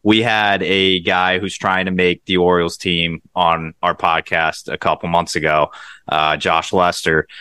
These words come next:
and he actually, he started off terrible. I was peeping the box scores,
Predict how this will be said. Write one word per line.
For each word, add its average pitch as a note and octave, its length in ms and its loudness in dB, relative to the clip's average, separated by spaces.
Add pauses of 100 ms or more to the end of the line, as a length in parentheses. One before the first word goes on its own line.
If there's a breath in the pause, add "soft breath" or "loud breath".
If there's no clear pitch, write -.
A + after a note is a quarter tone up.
(200 loud breath)
and D#2+ 640 0 (140)
he C#3+ 340 2
actually, F#2+ 640 0
he - 160 0
started F2 420 2
off D#2 180 0
terrible. E2 560 0
I G2 160 2
was F2+ 180 0
peeping F#2+ 360 -2
the E2+ 60 0
box F2 320 0
scores, E2 460 0